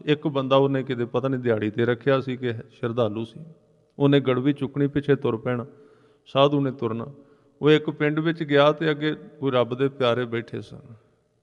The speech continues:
ਉਹਨਾਂ ਕਿਹਾ ਵੀ, "ਆਓ ਸਾਧੂ ਜੀ, ਤੁਹਾਡਾ ਨਾਂ ਕੀ ਹੈ?"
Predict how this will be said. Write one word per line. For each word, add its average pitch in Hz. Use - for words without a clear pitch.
ਉਹਨਾਂ 160
ਕਿਹਾ 156
ਵੀ, 165
"ਆਓ 151
ਸਾਧੂ 147
ਜੀ, 156
ਤੁਹਾਡਾ 135
ਨਾਂ 123
ਕੀ 135
ਹੈ?" -